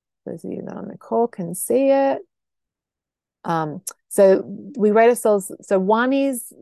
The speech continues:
so it's, it's on a scale of one to five. One is, "I never do this." Two is, "I rarely do it. It's a struggle." Three is, "Sometimes I do, sometimes I don't."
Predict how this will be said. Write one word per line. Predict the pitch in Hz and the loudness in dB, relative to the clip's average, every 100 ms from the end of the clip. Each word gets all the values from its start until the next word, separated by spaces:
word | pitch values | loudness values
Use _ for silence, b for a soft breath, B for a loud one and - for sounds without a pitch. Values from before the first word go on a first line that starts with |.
| - | -6
so | 196 | -4
it's, | 185 | -4
it's | 180 - | -8 -8
on | 208 | -6
a | 214 | -6
scale | - 214 190 | -2 2 2
of | 165 | 0
one | 170 | -6
to | 165 | -10
five. | 160 156 160 160 | -8 -4 -2 -2
One | 202 247 | 0 0
is, | 269 262 - | 0 -2 -4
"I | 190 | -4
never | 185 165 160 | -2 -2 -4
do | 170 185 | -2 -2
this." | 202 311 339 - - - b b b _ - | 0 -2 -4 -8 -16 -20 b b b _ -6
Two | 262 277 | 0 2
is, | 277 277 - | 2 -2 -4
"I | 196 185 | -4 -2
rarely | 185 196 214 | 2 2 0
do | 208 214 | 0 -4
it. | 208 | -4
It's | - - | -8 -16
a | |
struggle." | - - 233 240 247 247 247 _ _ _ _ | -16 -6 -4 0 2 2 0 _ _ _ _
Three | 254 285 294 - | 0 0 0 -2
is, | 214 190 | -6 -6
"Sometimes | - 202 220 196 | -10 -8 -4 -2
I | |
do, | 175 233 294 311 | -2 0 2 2
sometimes | 302 226 208 185 | -2 -6 -8 -6
I | 160 | -6
don't." | 156 240 269 262 | -4 -4 -6 -8